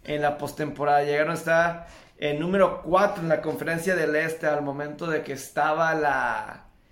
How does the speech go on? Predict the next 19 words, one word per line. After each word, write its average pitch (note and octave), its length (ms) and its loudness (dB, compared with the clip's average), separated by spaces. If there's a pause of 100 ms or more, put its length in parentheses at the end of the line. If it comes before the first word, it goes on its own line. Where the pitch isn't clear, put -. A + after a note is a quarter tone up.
(260)
eh, C#3+ 340 0
el C3+ 60 -4
juego E3 240 0
de D#3 80 0
estrellas, D#3+ 920 -4
¿verdad? C#3 420 -2
Ahí D3 240 -2
en C#3+ 160 -4
Cleveland. D3 480 -2 (380)
Entonces, D3+ 420 -8
ojalá D#3 460 0
pronto E3 840 -4 (200)
se C#3+ 200 -6
pueda D#3+ 240 -2
ver D#3+ 180 0
a, D3+ 260 -2
a C#3 140 -2
Cleveland. C#3+ 380 -2
Simplemente, F3+ 880 -2